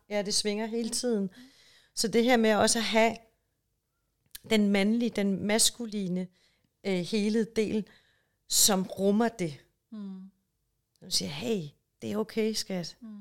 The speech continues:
Speaker 2: Jeg
Speaker 1: Ikke?
Speaker 2: er her.
Speaker 1: "Jeg er her,
Speaker 2: Jeg
Speaker 1: jeg
Speaker 2: er
Speaker 1: holder
Speaker 2: klippen.
Speaker 1: dig. Jeg er klippen."
Speaker 2: <laughs> Ja.
Speaker 1: Ja. Det, du er ikke et problem.
Speaker 2: Og det er måske også den, der står og holder rundt om dansen, ikke? Altså,
Speaker 1: Netop.
Speaker 2: holder, øh,
Speaker 1: Ja.
Speaker 2: holder feltet, ikke?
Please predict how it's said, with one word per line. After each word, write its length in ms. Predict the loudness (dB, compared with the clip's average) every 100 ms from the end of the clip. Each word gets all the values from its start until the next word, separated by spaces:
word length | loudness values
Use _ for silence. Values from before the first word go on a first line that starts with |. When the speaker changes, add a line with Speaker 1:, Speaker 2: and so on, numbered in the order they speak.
| -20 -20 _ -6
Speaker 2:
Jeg 100 | -4
Speaker 1:
Ikke? 120 | -2
Speaker 2:
er 100 | -2
her. 160 | -4 -8 _ -14
Speaker 1:
"Jeg 120 | -8
er 120 | -6
her, 200 | -6 -6
Speaker 2:
Jeg 80 | -4
Speaker 1:
jeg 60 | -4
Speaker 2:
er 40 |
Speaker 1:
holder 340 | -2 2 2 4
Speaker 2:
klippen. 120 | 0
Speaker 1:
dig. 80 | 0 -4 -4
Jeg 80 | -4
er 60 | -4
klippen." 400 | -2 -2 -4 -4
Speaker 2:
<laughs> 160 | 0 2 2 -2
Ja. 100 | -4
Speaker 1:
Ja. 80 | -4 -8 -14 -18 -20 -20 _ _ -6
Det, 280 | -4 -4 -2
du 140 | 2
er 40 | 2
ikke 140 | 2
et 100 | -4
problem. 600 | -6 -10 -4 0 2 0 -4 _ _ _ _ _ _ _
Speaker 2:
Og 80 | 0
det 60 | 2
er 40 |
måske 220 | 2 2 0
også 140 | 2
den, 100 | 0
der 60 | 2
står 240 | 2 4
og 80 | 4
holder 320 | 4 4 0 -4 -4
rundt 280 | 0 2 4
om 140 | 4
dansen, 420 | 4 2 2 4
ikke? 240 | 6 4 -4 _ _ -2
Altså, 180 | 2
Speaker 1:
Netop. 260 | 2 2 2
Speaker 2:
holder, 600 | 4 4 2 2 2 2 0 0
øh, 60 |
Speaker 1:
Ja. 260 | -2 -2 0
Speaker 2:
holder 280 | 2 4 2
feltet, 600 | 4 4 4 0 0 0
ikke? 180 | -4